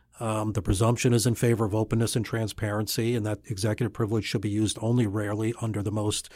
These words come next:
compelling circumstances, um, such as national security needs. So ultimately, of course, Mister Nixon ended up making a much more broad-based claim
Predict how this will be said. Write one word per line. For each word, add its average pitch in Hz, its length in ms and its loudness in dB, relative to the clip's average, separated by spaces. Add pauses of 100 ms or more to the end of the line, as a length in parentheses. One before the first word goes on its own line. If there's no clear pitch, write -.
(180)
compelling 120 460 4
circumstances, 104 1080 -4 (600)
um, 101 280 0
such 107 300 -2
as 104 200 0
national 110 360 0
security 104 480 -2
needs. 101 340 -2
So 104 460 -2 (600)
ultimately, 123 460 6
of 107 140 -2
course, 113 340 0
Mister 117 280 0
Nixon 110 440 0
ended 110 240 -2
up 101 140 -4
making 107 540 -2 (200)
a 107 80 -2
much 110 300 0
more 104 180 2
broad-based 98 920 0 (220)
claim 90 500 -6